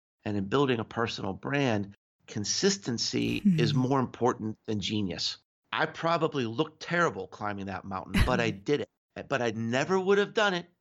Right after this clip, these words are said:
Speaker 1: if I would have quit, if I would have found some excuse. And even when it's painful, even if, you know, if you're not feeling well or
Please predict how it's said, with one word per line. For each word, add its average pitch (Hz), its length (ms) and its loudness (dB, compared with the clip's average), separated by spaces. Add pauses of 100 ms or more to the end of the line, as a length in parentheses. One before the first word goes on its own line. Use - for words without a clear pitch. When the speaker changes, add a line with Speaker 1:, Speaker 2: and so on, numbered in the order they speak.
(140)
Speaker 1:
if 123 140 -8
I 117 80 0
would 123 200 -2
have 120 180 -2 (380)
quit, - 360 -6 (120)
if 107 120 -4
I 117 60 2
would 110 180 0
have 104 80 -4
found 113 300 0
some 113 200 -6
excuse. - 640 -12
And 110 260 -6
even 180 440 2
when 160 180 2
it's 151 240 -6 (420)
painful, 139 800 0
even 156 520 2
if, 135 320 -2 (140)
you 117 140 0
know, 110 80 4
if 101 140 -2
you're 110 80 0
not 120 320 0
feeling 151 680 4
well 92 280 0
or 107 420 0